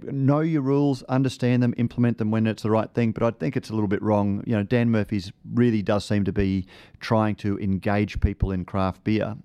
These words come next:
and by being too hard on a guy who's just trying to enjoy his beer creates, you know, a little bit of a walled garden around, uh, beer and makes it scary, and, uh, it creates all of those things that a lot of people feel intimidated by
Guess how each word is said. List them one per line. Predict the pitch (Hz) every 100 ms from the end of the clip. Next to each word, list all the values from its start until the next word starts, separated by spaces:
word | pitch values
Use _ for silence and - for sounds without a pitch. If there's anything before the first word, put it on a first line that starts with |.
| -
and | 101 101 95 - -
by | 107
being | 95 117 101
too | - 123
hard | 107 104 101
on | 98
a |
guy | 92 101 101
who's | 98 92
just | 101 85 - - - -
trying | 117 113
to | 110
enjoy | 104 92 101
his | 98 -
beer | 110 110 107 - -
creates, | - 123 113 110 - - -
you | 113
know, | 101 104
a | 110
little | 113 113
bit | 110
of | 98
a |
walled | 98 101 107 98
garden | 104 104 107 98 90 95
around, | 98 98 98 98 95 - -
uh, | 101 95
beer | 87 101 98
and | 98
makes | 101 -
it | -
scary, | - - 107 104 107
and, | 107
uh, | 110 117 -
it | 120 -
creates | 123 113 -
all | 123
of | 113
those | 104
things | - 107 95
that | 104
a | 101
lot | 107
of | 104
people | 113 95 98
feel | 104 101
intimidated | 101 104 117 110 98 98 101
by | 104 107 107 107 101